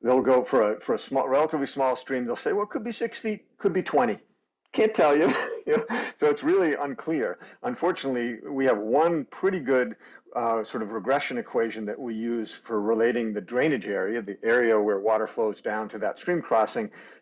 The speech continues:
to s-, bank full width. And it really is only good for beyond three square mile drainage areas. And so a ton, a ton of,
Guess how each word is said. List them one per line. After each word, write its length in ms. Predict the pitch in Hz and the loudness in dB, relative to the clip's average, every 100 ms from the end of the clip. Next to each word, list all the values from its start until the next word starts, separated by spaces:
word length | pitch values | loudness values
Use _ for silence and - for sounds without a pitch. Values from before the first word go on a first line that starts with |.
| - | -6
to 100 | 113 | -6
s-, 160 | - | -6
bank 340 | - - 123 - | -8 -2 -2 -2
full 200 | 113 107 | -4 0
width. 200 | 110 - | -2 -2
And 100 | 117 | -8
it 80 | 107 | -6
really 340 | 127 147 233 185 | -2 0 2 2
is 120 | 123 | 2
only 240 | 135 143 | 0 -2
good 380 | 110 127 123 92 - - _ | -4 0 0 -2 -10 -20 _
for 300 | - 123 113 | -4 0 0
beyond 500 | 101 123 113 123 120 | 0 -2 0 0 -2
three 240 | - 120 117 | -6 -8 -8
square 300 | - 113 107 | -4 -2 -2
mile 400 | 104 104 101 95 | 0 0 -2 -4
drainage 380 | 110 104 98 - | -6 -6 -10 -10
areas. 400 | 67 - - - _ | -10 -10 -14 -18 _
And 120 | 113 101 | -10 0
so 200 | 110 101 | 2 4
a 180 | 110 110 _ | 2 0 _
ton, 460 | - - 208 196 131 | -2 2 6 6 4
a 20 | |
ton 260 | - 135 | 2 2
of, 160 | 120 - | 2 -2